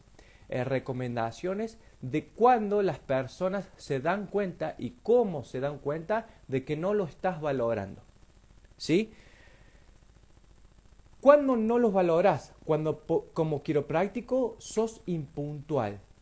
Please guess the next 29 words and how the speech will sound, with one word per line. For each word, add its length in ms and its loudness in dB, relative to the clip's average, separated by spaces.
Principio 640 -4
número 420 -6
uno, 180 -8
porque 300 -12
no 100 -6
estás 300 -8
valorando 640 -6
su 240 -12
tiempo. 520 -8
Por 160 -2
eso 440 -4
es, 340 -8
yo 260 -6
con 160 -8
esto 340 -8
en 140 -10
mi 80 -10
consultorio 540 -12
soy 180 -8
bastante 560 -10
molesto, 600 -10
y 80 -12
si 140 -14
hay 140 -8
alguien 300 -8
de 80 -14
mi 140 -14
consultorio 560 -12
acá 280 -10